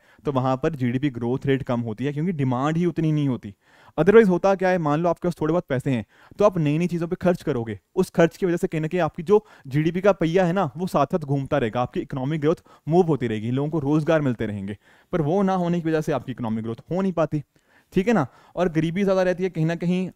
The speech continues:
आप खुद देखो, इंडिया के पास एक सौ चालीस करोड़ लोग हैं। ये कोई ख़राब चीज़ नहीं है। ख़राब चीज़ तब है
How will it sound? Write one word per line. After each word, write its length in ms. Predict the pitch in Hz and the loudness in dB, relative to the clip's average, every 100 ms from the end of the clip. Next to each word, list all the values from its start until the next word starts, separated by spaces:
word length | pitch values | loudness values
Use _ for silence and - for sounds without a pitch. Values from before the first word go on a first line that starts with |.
| _ 147 | _ 0
आप 180 | 170 | 0
खुद 180 | - 170 | 2 0
देखो, 360 | 160 131 151 190 - - _ _ _ _ _ _ _ _ 170 | 2 0 0 -6 -8 -20 _ _ _ _ _ _ _ _ 2
इंडिया 280 | 165 185 | 6 6
के 120 | 202 202 | 4 2
पास 240 | 175 180 | 2 2
एक 200 | 160 147 | -2 0
सौ 100 | 196 | -2
चालीस 360 | - 143 156 - | 0 0 0 -2
करोड़ 220 | 156 143 | 0 0
लोग 180 | 117 104 | -2 -6
हैं। 100 | 101 - - - _ _ _ - | -10 -10 -10 -14 _ _ _ -6
ये 140 | 175 | -2
कोई 100 | 226 | -2
ख़राब 380 | 247 175 143 151 | -2 0 2 0
चीज़ 240 | 196 196 175 | 0 0 0
नहीं 200 | 185 117 | -4 -4
है। 80 | - _ _ _ - | -8 _ _ _ 2
ख़राब 320 | 160 165 185 | 4 6 4
चीज़ 200 | 233 220 - - | 4 2 2 4
तब 180 | 196 208 | 4 6
है 200 | 160 | 4